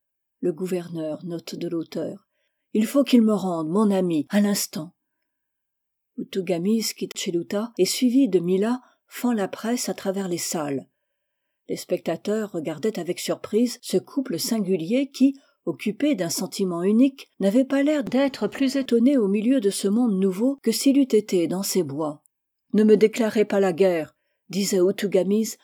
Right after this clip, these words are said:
en avançant toujours. « Vous vous en repentiriez. » Faisant tourner son casse-tête, il ouvrait à Mila un large chemin. La confusion devient générale, la musique se tait,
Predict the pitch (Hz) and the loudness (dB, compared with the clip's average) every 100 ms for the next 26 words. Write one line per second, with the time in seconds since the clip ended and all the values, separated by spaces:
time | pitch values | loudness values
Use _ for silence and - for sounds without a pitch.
0 | - 185 190 196 175 175 - - 151 - | -8 -2 0 0 -4 -6 -4 -4 -4 -4
1 | 214 196 180 151 170 _ _ - 208 202 | -4 -2 -4 -4 -8 _ _ -2 0 0
2 | 208 208 202 208 190 196 - 170 151 160 | -2 -2 -2 -4 -6 -6 -8 -8 -8 -8
3 | - _ _ _ _ _ - 196 - 185 | -8 _ _ _ _ _ -14 -12 -8 -8
4 | 202 202 160 180 202 196 175 175 - - | -8 -10 -6 -4 -4 -4 -6 -6 -6 -4
5 | 196 202 - _ - 180 196 190 240 240 | -4 -4 -14 _ -4 -2 -2 -2 -2 -2
6 | 208 180 196 208 233 190 185 202 - 185 | -2 0 0 0 -2 -2 -2 -2 -4 -8
7 | - 180 165 156 - _ _ - 160 - | -4 -2 -2 -4 -8 _ _ -10 -10 -6
8 | 185 - 165 147 202 226 170 139 196 196 | -8 -6 -6 -4 -2 -2 -4 -6 -6 -4
9 | 190 175 160 170 196 233 - _ _ _ | -4 -4 -6 -6 -4 -6 -10 _ _ _
10 | _ 165 165 180 160 233 - - 175 - | _ -10 -6 -6 -4 -6 -6 -6 -6 -2
11 | 196 226 | -2 -2